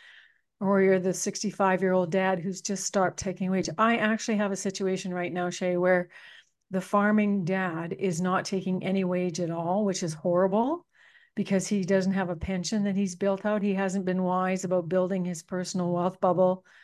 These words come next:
to have some liquidity for other off-farm or off-ranch income. So let's,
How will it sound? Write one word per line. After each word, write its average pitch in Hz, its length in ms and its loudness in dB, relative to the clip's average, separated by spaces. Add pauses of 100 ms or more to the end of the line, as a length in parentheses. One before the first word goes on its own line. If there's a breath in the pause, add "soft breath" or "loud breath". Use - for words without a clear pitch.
(420 soft breath)
to 202 120 -2
have 190 220 0
some 190 180 -4
liquidity 185 540 0
for 175 460 -2
other 180 380 0
off-farm 185 640 -2
or 180 200 -4
off-ranch 180 580 -4
income. 208 540 -2 (840 soft breath)
So 208 560 4 (120)
let's, 214 320 2